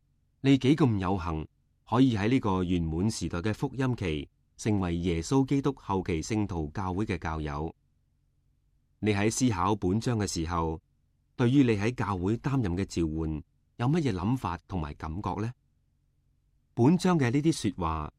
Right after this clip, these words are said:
點樣增強你對約瑟斯密先知使命嘅見證呢？約瑟斯密先知話，主喺呢個末世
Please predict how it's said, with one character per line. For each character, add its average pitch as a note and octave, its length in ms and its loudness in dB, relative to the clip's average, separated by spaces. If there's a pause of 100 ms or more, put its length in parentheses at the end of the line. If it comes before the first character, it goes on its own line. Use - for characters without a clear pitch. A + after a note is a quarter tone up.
(400)
點 E3 100 4
樣 F3+ 180 6
增 F3+ 240 2
強 E2+ 220 -2
你 F#2+ 100 0
對 G#2+ 160 2
約 A2+ 200 2
瑟 - 140 -2
斯 D3+ 280 0
密 A#2+ 160 0
先 A#2+ 240 -2
知 A#2 200 -2
使 G2+ 220 -2
命 F#2+ 160 0
嘅 F2 140 -4
見 F#2 260 0
證 F2 160 -4
呢？ A#2 140 -6 (1160)
約 C#3 140 2
瑟 F3 160 0
斯 F3 240 2
密 A#2+ 140 4
先 B2+ 240 4
知 B2 180 0
話， D#2+ 320 -2 (800)
主 A2+ 120 -2
喺 A#2+ 200 2
呢 C#3 100 4
個 G2+ 220 2
末 F#2 180 2
世 - 140 -4